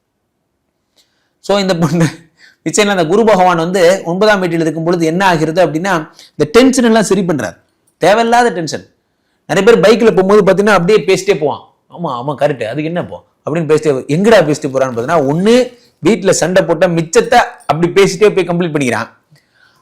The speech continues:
அல்லது இதுக்கு மேல போய் சண்டை போட போறதுக்கு இப்ப ட்ரைனிங் எடுத்துட்டு போறான். ஏதோ ஒண்ணு. மொத்தத்துல எப்படியா இருந்தாலும் அந்த அம்மா பேசும்போது நீ போய் கோட்டை தான் விட போற.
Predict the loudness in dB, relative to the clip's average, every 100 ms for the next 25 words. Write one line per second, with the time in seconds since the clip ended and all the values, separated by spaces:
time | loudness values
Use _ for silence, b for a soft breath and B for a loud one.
0 | _ 0 2 2 2 -2 0 2 4 4
1 | 4 2 4 4 4 2 2 4 2 2
2 | 0 0 -2 -2 -2 0 2 2 0 -4
3 | -8 -12 _ _ _ _ _ _ -2 2
4 | 4 4 0 -4 _ _ _ _ _ _
5 | _ _ _ -4 -2 0 0 2 4 4
6 | 2 0 2 2 4 2 2 2 0 0
7 | 0 0 -2 -2 -6 -4 -2 0 0 -2
8 | -4 -6 -8 -14 -18